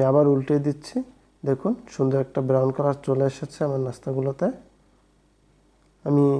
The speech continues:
এভাবে আরও একবার উল্টে পাল্টে ভেজে নেব। আমি টোটাল ছ থেকে সাত মিনিটের মতো এগুলো ভেজে নিয়েছি। দেখতেই পাচ্ছেন কত সুন্দর একটা ব্রাউন কালার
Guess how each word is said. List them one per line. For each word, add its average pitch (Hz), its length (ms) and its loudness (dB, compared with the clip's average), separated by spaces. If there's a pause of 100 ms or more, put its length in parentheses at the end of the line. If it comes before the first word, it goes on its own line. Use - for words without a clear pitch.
(240)
এভাবে 170 400 2 (1300)
আরও 143 140 2
একবার 143 380 4
উল্টে 147 360 -2
পাল্টে 151 280 0
ভেজে 139 300 0
নেব। 147 180 2 (680)
আমি 160 160 2
টোটাল 151 380 2 (380)
ছ - 40 -18 (160)
থেকে - 160 -6 (100)
সাত 139 220 -2
মিনিটের 143 280 2
মতো 147 260 0
এগুলো 139 220 2 (300)
ভেজে 139 200 0
নিয়েছি। 147 400 0 (720)
দেখতেই 151 260 0
পাচ্ছেন 180 280 -2
কত 143 180 -2 (100)
সুন্দর 139 180 -2
একটা - 240 -2
ব্রাউন 135 300 4
কালার 143 200 -2